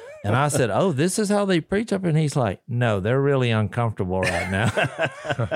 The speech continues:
<laughs> He said, "But I figured, you know what? We're already bringing you up here. Let's just go for the whole enchilada." <laughs> But, uh, and he said, "They're not gonna respond to you, bec-, and don't take it personal."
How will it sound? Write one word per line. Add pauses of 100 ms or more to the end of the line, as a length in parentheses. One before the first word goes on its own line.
(440)
<laughs>
He
said,
"But
I
figured,
you
know
what? (360)
We're
already
bringing
you
up
here.
Let's
just
go
for
the
whole
enchilada."
<laughs> (500)
But,
uh,
and
he
said,
"They're
not
gonna
respond
to
you, (240)
bec-,
and
don't
take
it
personal."